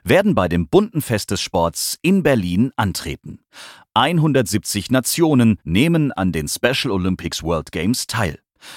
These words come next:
Mit dem einzigartigen Projekt Host Town Program werden die internationalen Sportlerinnen und Sportler in Deutschland willkommen geheißen.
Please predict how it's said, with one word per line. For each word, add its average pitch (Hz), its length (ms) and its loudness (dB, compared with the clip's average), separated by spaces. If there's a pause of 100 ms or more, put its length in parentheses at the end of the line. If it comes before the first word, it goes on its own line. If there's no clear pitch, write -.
(200)
Mit 107 160 2
dem 120 180 4
einzigartigen 120 880 0
Projekt 104 640 -4
Host - 380 -2
Town 87 280 -2
Program 104 580 0 (260)
werden 90 340 0
die 82 200 -2
internationalen 95 840 2
Sportlerinnen 92 680 0
und 78 160 -8
Sportler 95 560 -2
in 143 180 0
Deutschland 82 640 -2
willkommen 113 500 0
geheißen. 71 600 -8